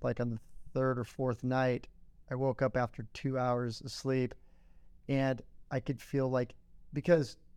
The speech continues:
you eventually go from focusing on your breath to doing this body scan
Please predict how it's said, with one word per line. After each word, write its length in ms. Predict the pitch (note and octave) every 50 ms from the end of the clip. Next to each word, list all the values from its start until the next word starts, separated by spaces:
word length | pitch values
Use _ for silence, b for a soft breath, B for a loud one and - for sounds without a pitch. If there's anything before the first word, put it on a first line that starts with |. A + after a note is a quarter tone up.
| - -
you 80 | D3+
eventually 400 | C#3 D3+ E3 D#3+ - - E3 D3+
go 180 | C3+ D3 C#3+ C#3
from 200 | - - C3+ A2+
focusing 400 | - C#3+ C#3 - C3+ A2+ - C3+
on 80 | C3 C3
your 100 | B2+ B2
breath 380 | A2+ C3 C3 C3+ C#3+ - - - -
to 100 | - C3
doing 280 | A#2+ B2 C3 B2+ B2 B2
this 120 | A#2+ A2
body 320 | - A#2 B2 A#2+ B2 C3 C#3
scan 460 | C3 - - D3+ D3 D#3 D#3+ E3 D#3+